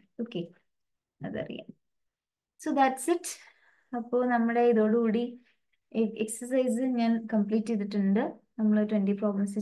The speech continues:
ചെയ്തിട്ടുണ്ട്. അപ്പോൾ ഇനി, ആ, നമുക്ക് ഈ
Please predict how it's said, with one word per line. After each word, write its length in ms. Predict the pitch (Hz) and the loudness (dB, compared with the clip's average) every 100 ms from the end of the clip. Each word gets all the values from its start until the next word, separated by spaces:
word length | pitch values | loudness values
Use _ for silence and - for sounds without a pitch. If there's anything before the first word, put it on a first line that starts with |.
| 202 | -4
ചെയ്തിട്ടുണ്ട്. 460 | 196 196 196 202 262 - _ _ _ - 226 | -4 -4 0 0 0 -8 _ _ _ -8 -6
അപ്പോൾ 320 | 220 226 240 247 - | 0 4 4 2 0
ഇനി, 240 | 233 233 226 240 - - 214 | -2 2 0 -2 -8 -4 2
ആ, 20 | 214 208 202 208 | 4 2 0 0
നമുക്ക് 400 | 208 214 233 220 208 - _ - - _ _ _ _ _ | 0 -2 2 2 2 -4 _ -20 -20 _ _ _ _ _
ഈ 20 | 220 | 0